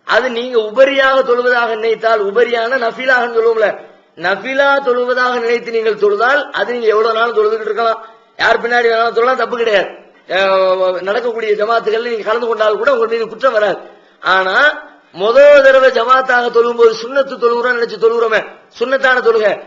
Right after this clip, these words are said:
அதே தொழுகையை திரும்ப தொழுவதாக நினைத்து கொண்டு, அஹ், அல்லது வேற ஒரு தஹஜ்ஜத், அது வேற தொழுகை, இரவு தொழுகை, இப்ப நம்ம தொழுகிறோம் தஹஜ்ஜத் தொழுகை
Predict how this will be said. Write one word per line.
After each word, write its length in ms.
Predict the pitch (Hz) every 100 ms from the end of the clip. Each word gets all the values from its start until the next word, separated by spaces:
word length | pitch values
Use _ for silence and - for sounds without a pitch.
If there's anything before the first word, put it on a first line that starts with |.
| - _
அதே 380 | - 180 226 285
தொழுகையை 500 | 285 262 262 254 247
திரும்ப 260 | 233 254 262
தொழுவதாக 480 | 240 233 226 220 208
நினைத்து 340 | 220 233 214
கொண்டு, 500 | 202 190 196 208 202 - - _ -
அஹ், 200 | 214 220
அல்லது 340 | 220 226 247
வேற 260 | 233 262 262
ஒரு 140 | 240
தஹஜ்ஜத், 400 | 226 233 233 233
அது 240 | 156 240
வேற 240 | 233 247 269
தொழுகை, 520 | 247 226 214 214 196 - - -
இரவு 280 | 233 269
தொழுகை, 360 | 233 226 214 208
இப்ப 180 | 208 277
நம்ம 140 | 262
தொழுகிறோம் 380 | 233 240 254 247
தஹஜ்ஜத் 420 | 226 254 262 226
தொழுகை 400 | 214 208 208 208